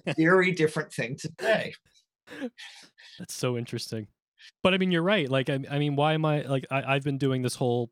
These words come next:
Speaker 1: thing for myself, watch, rewatching, like, almost all of Hitchcock's movies that I can find. Why am I doing that?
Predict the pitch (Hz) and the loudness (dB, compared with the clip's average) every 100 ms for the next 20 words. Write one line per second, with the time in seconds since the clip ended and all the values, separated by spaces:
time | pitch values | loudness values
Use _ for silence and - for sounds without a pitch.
0 | - 120 135 123 113 120 113 - 117 - | -12 -10 -6 -6 -4 -6 -6 -4 -6 -4
1 | 110 110 - 120 110 110 120 107 104 123 | -6 -6 -8 -8 -4 -6 -6 -10 -10 -8
2 | 117 107 117 113 98 110 - 101 101 107 | -8 -8 -6 -8 -8 -12 -12 -10 -10 -8
3 | 104 95 107 98 110 - 120 104 98 - | -8 -6 -6 -6 -8 -6 -4 -4 -8 -16
4 | _ _ 143 160 156 156 196 107 92 | _ _ 0 2 2 2 0 -2 -6